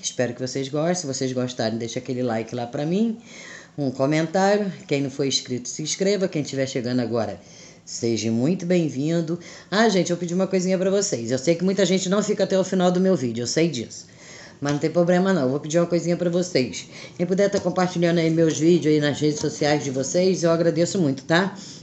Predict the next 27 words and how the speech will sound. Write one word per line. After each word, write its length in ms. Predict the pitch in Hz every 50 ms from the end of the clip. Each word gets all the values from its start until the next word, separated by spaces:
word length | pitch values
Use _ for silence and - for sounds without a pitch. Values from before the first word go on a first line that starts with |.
| - -
Agradeço 360 | - 135 131 131 151 160 147
do 60 | 151
fundo 200 | - - 180 185
do 60 | 190
meu 100 | 196 196
coração, 400 | 196 208 202 202 190 - - 120
tá 140 | 120 - -
bem? 240 | 127 101 98 101 98 95 - - - - - - -
Uma 80 | - 156
forcinha 400 | - - 170 170 - 170 170 170
aí 60 | 165
pra 160 | 165 - 160
amiga 300 | 160 165 160 165 156 170
aqui, 200 | 170 170 - -
tá? 400 | - - - 175 202 202 190 - - - - - - -
Então 100 | - 175
é 80 | 185 196
isso 160 | 190 - 226
aí. 180 | 220 170 - - - - - - - - -
Que 80 | 165
Deus 200 | 151 170 180 175
abençoe 400 | 185 175 170 175 170 - - 160
a 80 | 156 156
cada 260 | 165 156 151 151 151
um 60 | 147
de 100 | 147 147
vocês. 680 | 147 160 175 175 - 214 226 247 269 226 - - -